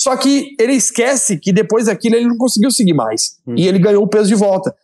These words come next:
Speaker 1: Ou seja, o nutricionista não foi bom. Ou ele foi inseguro, ou ele foi ruim.
Speaker 2: Sim,
Speaker 1: Porque
Speaker 2: sim,
Speaker 1: se ele é
Speaker 2: com
Speaker 1: bom,
Speaker 2: certeza,
Speaker 1: o cara
Speaker 2: total.
Speaker 1: fica com ele, entendeu?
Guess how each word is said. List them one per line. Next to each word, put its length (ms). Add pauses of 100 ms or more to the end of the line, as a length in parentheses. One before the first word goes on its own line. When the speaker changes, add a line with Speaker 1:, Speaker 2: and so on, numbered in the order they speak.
Speaker 1:
Ou 100
seja, 220
o 20
nutricionista 560
não 140
foi 160
bom. 280 (420)
Ou 160
ele 100
foi 160
inseguro, 720
ou 140
ele 80
foi 160
ruim. 360 (480)
Speaker 2:
Sim, 240
Speaker 1:
Porque 200
Speaker 2:
sim, 80
Speaker 1:
se 80
ele 140
é 40
Speaker 2:
com 80
Speaker 1:
bom, 200
Speaker 2:
certeza, 340
Speaker 1:
o 40
cara 220
Speaker 2:
total. 160
Speaker 1:
fica 120
com 140
ele, 220
entendeu? 300